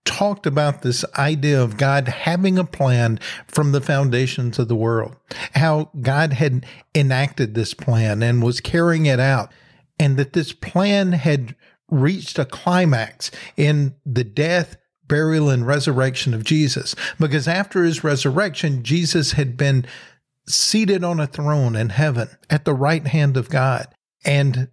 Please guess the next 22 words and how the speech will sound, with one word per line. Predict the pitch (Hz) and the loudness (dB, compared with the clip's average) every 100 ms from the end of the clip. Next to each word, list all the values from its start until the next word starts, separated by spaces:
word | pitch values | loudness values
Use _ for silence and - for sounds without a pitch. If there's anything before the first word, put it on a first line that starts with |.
| _ | _
as | - 127 120 | -2 -2 0
we | 127 117 - - | -2 -2 -4 -6
read | 135 139 147 135 | -2 0 2 2
in | 131 | 2
this | 180 - | 0 -2
passage, | - 131 120 - 120 - - - _ _ - | -2 0 0 0 -2 -2 -10 -20 _ _ -2
everything | 170 170 156 123 127 123 | 0 2 0 2 2 2
has | 127 117 | 2 0
been | 143 131 | 0 0
put | - 170 | 0 0
in | 147 139 | 0 0
subjection | - 127 101 123 120 127 120 | 0 -2 0 -2 -2 -4 -4
to | - 127 | 0 2
him. | 117 107 - _ _ _ - - - - - - | 2 0 -4 _ _ _ -20 -20 -12 -8 -4 -2
But | 170 | 0
as | 175 165 - | -2 -6 -4
we | 180 147 - | -4 -6 -4
continue | 175 165 175 233 202 | -2 0 0 0 0
reading | 147 151 175 160 156 | 0 0 2 0 0
into | 147 156 143 123 135 | 2 2 2 0 -2
chapter | - 147 135 - 120 | 0 0 -2 -2 -4
two, | - 240 214 135 | 0 2 2 2